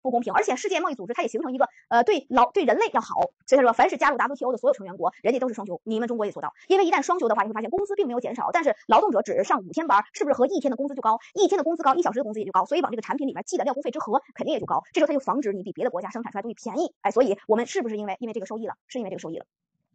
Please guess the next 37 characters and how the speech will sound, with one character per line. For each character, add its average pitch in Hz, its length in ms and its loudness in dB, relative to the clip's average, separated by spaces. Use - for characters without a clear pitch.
因 392 80 2
为 403 40 2
加 370 100 2
入 330 40 0
W 302 160 2
T - 80 -4
O 254 80 2
还 226 140 2
有 220 80 2
一 - 20 -4
件 202 140 -6
事 190 60 -14
情 190 60 -12
受 196 120 -8
益 220 80 -6
的， 185 60 -6
就 196 60 -6
是 185 40 -8
从 277 80 -6
两 - 120 -2
千 247 80 -4
年 240 120 -6
开 226 100 -6
始， 208 60 -12
我 190 40 -10
们 135 60 -16
国 185 100 -6
家 220 100 -2
高 254 120 -2
效 269 140 -2
扩 - 120 -8
招。 226 200 -2
为 370 80 0
什 330 40 2
么 262 60 -2
要 233 100 -8
高， - 20 -4